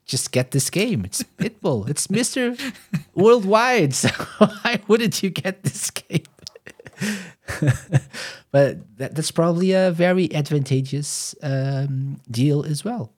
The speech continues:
that they, they made with the, the man. I don't know. So,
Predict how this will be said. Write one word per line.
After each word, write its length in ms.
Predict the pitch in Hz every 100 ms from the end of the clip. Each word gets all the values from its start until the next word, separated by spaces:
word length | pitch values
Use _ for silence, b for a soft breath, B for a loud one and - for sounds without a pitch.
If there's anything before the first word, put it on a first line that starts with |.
| _ _
that 280 | 113 107 -
they, 300 | 95 98 110 - -
they 120 | 98 _
made 220 | 101 98 -
with 160 | 95 101 _ _ _ _
the, 440 | _ _ _ 98 _
the 100 | -
man. 260 | 101 92 139 - _ _ _ _ _
I 40 |
don't 100 | _
know. 1040 | _ _ _ _ _ _ _ _ _ B B B B B B B _
So, 600 | - - 427 202 101 -